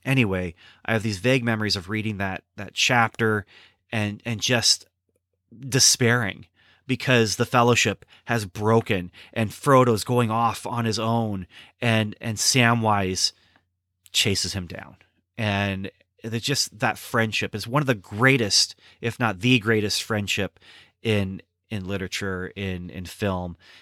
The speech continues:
It's, it's just a beautiful, wonderful portrait of, of friendship.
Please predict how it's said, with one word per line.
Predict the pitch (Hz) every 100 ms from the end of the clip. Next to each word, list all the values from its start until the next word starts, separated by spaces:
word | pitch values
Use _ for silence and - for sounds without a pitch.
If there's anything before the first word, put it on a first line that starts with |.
| _
It's, | - 104 - -
it's | -
just | - -
a | 101 92 _
beautiful, | 123 120 135 131 117 101 95
wonderful | 98 113 113 104 101
portrait | - 98 87 92 73 - _ _ _ _ _ _ _
of, | 95 92 80 -
of | 101
friendship. | - 104 90 - 90